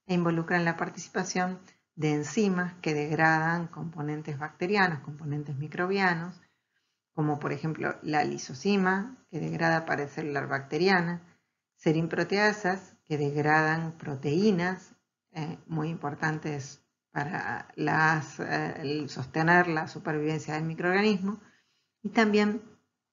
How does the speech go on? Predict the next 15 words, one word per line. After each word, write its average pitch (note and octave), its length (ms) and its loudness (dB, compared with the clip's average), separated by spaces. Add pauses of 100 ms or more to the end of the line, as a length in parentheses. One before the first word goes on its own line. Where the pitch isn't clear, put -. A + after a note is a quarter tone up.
(320)
péptidos D3+ 500 4
antimicrobianos E3 880 2
que D3+ 140 -4
tienen F3 280 0
funciones E3+ 440 -6
como D3+ 340 -10
las C#3+ 180 -4
de C3+ 60 0
péptidos D#3 480 -6
antibióticos E3 1000 0 (300)
que E3 120 4
desestabilizan E3 1080 0 (320)
las D3+ 180 2
superficies C#3 560 -4
microbianas. C3 560 -4